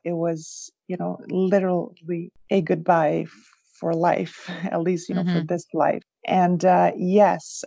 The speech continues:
Speaker 1: um, when, you know, when you fast forward, you know, it, it took quite some time for me to go back to that moment because you're, you're going through everything. You're going through your, your entire life <laughs> with
Speaker 2: Mm-hmm.
Speaker 1: her. Um, but then when I hone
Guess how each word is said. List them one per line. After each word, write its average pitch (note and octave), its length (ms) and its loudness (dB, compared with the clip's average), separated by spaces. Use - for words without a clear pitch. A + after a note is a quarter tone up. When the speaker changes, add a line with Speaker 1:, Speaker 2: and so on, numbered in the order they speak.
Speaker 1:
um, E3+ 540 -2
when, F#3+ 560 0
you F#3 180 -4
know, F3+ 120 0
when F3+ 180 0
you F#3 80 -2
fast G#3+ 360 0
forward, F3+ 560 0
you F3+ 120 -12
know, E3 140 -6
it, F3 180 -6
it F3 80 -12
took F#3 140 -10
quite G3 320 4
some F3+ 240 -4
time F3 380 -2
for E3+ 160 -8
me E3+ 180 -4
to E3+ 80 -12
go E3+ 140 -2
back E3 300 -2
to F3 100 -12
that D#3 200 -4
moment E3+ 480 -4
because E3 280 -6
you're, F3 180 0
you're F3+ 160 -2
going F3+ 320 0
through F3 220 -4
everything. F3 520 2
You're F3 100 0
going G3 220 2
through F#3 260 -2
your, F3+ 160 0
your E3+ 160 -6
entire F3+ 340 2
life E3 520 2
<laughs> - 160 0
with F#3 260 2
Speaker 2:
Mm-hmm. F3 160 -6
Speaker 1:
her. D#3+ 260 -2
Um, F3 440 0
but - 140 -2
then G#3 240 6
when G3 140 0
I F3 100 -2
hone G#3+ 360 0